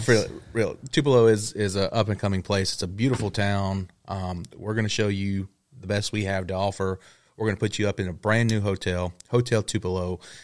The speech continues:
Speaker 2: It is on the boutique line of the Wyndham Resorts. Hotel Tupelo,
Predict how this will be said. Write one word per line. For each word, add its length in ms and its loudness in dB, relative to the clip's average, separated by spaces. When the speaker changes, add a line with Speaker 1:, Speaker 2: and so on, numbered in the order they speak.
Speaker 2:
It 100 -2
is 240 -2
on 160 -2
the 100 -2
boutique 640 -2
line 420 0
of 100 -4
the 60 -4
Wyndham 380 0
Resorts. 520 -4
Hotel 300 -2
Tupelo, 420 -4